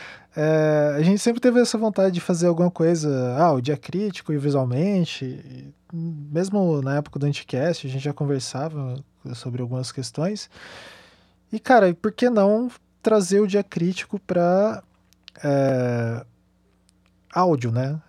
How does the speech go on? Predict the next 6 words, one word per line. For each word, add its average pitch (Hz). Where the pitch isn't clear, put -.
Pra, 123
então 131
a 196
gente 185
também 147
aproveitar, 127